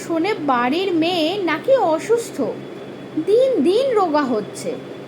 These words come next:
কিছুতেই হচ্ছে না সুস্থ। ঘ্যাগার কাছে যাচ্ছে মানিক,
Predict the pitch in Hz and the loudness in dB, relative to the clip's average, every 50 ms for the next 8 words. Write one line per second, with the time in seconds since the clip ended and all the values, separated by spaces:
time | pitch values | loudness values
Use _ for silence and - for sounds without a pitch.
0 | - - 262 247 - - 403 415 - - - 262 247 247 302 381 403 339 370 330 | -8 -6 -6 -6 -2 -2 -2 -2 -4 -4 -2 0 0 2 2 0 -2 0 -2 -2
1 | 277 - - - 285 277 269 262 254 285 - 240 214 190 - - - - - - | -2 -4 -4 -2 -2 0 0 0 -2 -2 -4 -4 -6 -6 -8 -10 -10 -10 -10 -10
2 | - - - - - - - - - - - - - - - - - - - - | -10 -12 -14 -14 -14 -14 -14 -14 -14 -14 -14 -14 -14 -14 -14 -14 -14 -14 -14 -14
3 | - - - - - - - - - 302 277 311 330 381 392 381 440 453 440 453 | -14 -14 -14 -14 -14 -14 -8 -4 -4 -2 0 0 0 0 2 2 2 0 2 0
4 | 453 453 - 466 440 - 403 349 330 330 - - - 427 427 370 330 277 254 247 | 0 0 0 0 2 2 2 2 0 0 -4 -2 0 0 2 2 2 2 0 0
5 | 226 208 170 - - - | -2 -4 -6 -10 -12 -12